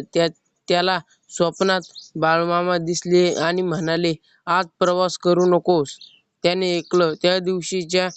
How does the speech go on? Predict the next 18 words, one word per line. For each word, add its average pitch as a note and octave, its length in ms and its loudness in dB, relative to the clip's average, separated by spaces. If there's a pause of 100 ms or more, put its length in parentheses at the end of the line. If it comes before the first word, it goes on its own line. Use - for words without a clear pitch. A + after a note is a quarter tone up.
(240)
ट्रेनने F3+ 500 0
तो F3+ 260 2
जाणार E3+ 400 0
होता, E3+ 320 -2
तिला F3+ 480 0
अपघात F3 380 -2
झाला. E3 280 -2 (320)
भक्त D#3+ 300 0
रडला, F3 460 0
"मामा, E3 400 -4 (540)
तुम्ही F#3 580 2 (380)
माझा F3 340 0
जीव E3 240 2
वाचवला." E3+ 720 2 (1200)
भक्तांची F#3 640 -2
परीक्षा F#3+ 440 0
घेत E3+ 340 -2
असत. E3 320 0